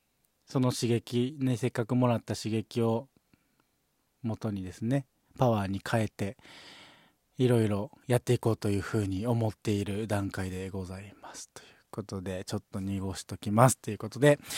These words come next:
はい。<clears throat> あとはですね、そうですね、初めてご飯に行った友達もいてまして、えーと、岡山にね、行っちゃう金ちゃんっていう人と、あとはちいかつくんっ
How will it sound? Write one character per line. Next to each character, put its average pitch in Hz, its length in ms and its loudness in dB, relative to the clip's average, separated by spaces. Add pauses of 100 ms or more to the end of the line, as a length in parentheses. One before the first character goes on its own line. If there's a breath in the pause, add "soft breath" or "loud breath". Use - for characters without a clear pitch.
(360 loud breath)
は 127 200 4
い。 107 140 -2 (120)
<clears throat> 165 600 4
あ 175 100 6
と 220 300 6
は 147 180 6
で 113 160 -2
す 107 240 -6
ね、 120 680 4
そ 151 240 2
う 120 40 2
で 104 120 -4
す - 100 -6
ね、 113 240 2
初 147 280 2
め 170 100 8
て 110 300 2 (340 loud breath)
ご 143 100 2
飯 120 180 2
に 113 260 0
行 120 80 -4
っ - 40 -20
た 113 160 -4
友 117 220 2
達 117 180 0
も 107 280 0
い 104 60 -6
て 113 160 -4
ま 107 200 0
し - 160 -12
て、 143 400 6 (320 loud breath)
え 113 260 2
ー - 40 -8 (100)
と、 104 500 -2
岡 143 240 4
山 113 300 8
に 104 120 0
ね、 104 240 -2
行 127 140 -4
っ - 20 -20 (120)
ち - 100 -4
ゃ 117 80 2
う 113 120 -2
金 127 320 0
ち - 120 -6
ゃ 104 80 0
ん 98 60 -4
っ - 20 -10 (160)
て 110 120 -2
い 104 280 -2
う 98 40 -4
人 - 200 -10
と、 180 300 2 (240)
あ 139 40 -8
と - 120 2
は 113 120 6
ち 120 300 0
い 113 40 -2
か 120 140 2
つ - 160 -6
く - 160 -8
ん 95 60 -8
っ - 20 -14